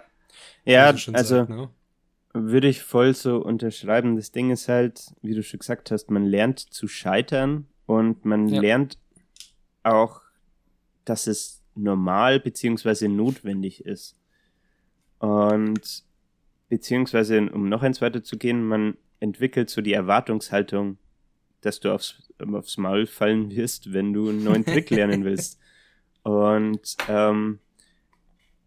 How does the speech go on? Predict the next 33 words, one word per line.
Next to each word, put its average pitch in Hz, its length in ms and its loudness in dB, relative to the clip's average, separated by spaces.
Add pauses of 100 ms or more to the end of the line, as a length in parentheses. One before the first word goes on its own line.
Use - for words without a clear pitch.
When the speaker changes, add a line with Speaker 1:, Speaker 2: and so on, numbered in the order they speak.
(400)
Speaker 2:
wie 110 180 -4
du 123 100 2
schon 113 140 -6
gesagt - 260 -4
hast, - 180 -4
man 101 160 2
lernt 113 280 2
zu - 120 -14
scheitern 104 540 0
und - 320 -8
das 107 360 -10
wirklich 120 340 -2
im, 107 240 0
im 101 260 -4
wortwörtlichen 113 640 -2
Sinne, 113 380 -2
ne? 113 180 -4
Also, 104 300 0 (480)
wenn 110 140 -2
ich 110 100 -2
so 113 180 2
überleg, 113 500 0
wie 113 400 -2 (120)
oft's - 520 -4
mich, 123 420 -4 (100)
äh, 107 100 -8
mit 104 300 -8
vierzehn, 139 360 -4
fünfzehn 127 520 -4
dann, 104 320 -6
äh, 101 300 -8
hingelegt 123 680 -2
hat, 107 260 -2